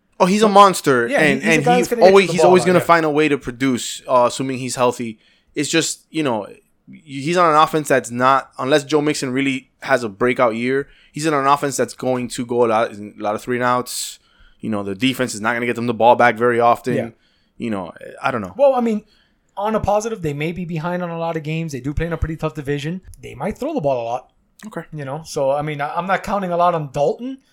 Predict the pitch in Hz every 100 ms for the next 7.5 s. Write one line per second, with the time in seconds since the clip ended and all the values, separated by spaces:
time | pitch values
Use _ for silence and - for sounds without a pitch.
0 | _ _ _ _ _ 131 135 131 - _
1 | - 156 143 135 143 127 131 135 139 131
2 | 127 - 131 123 120 120 123 _ _ _
3 | 233 165 110 143 175 185 196 214 214 196
4 | 214 202 180 170 175 - 180 180 160 165
5 | 160 _ 160 139 139 135 135 120 - 117
6 | 98 - _ - 175 165 _ _ _ -
7 | 143 131 131 127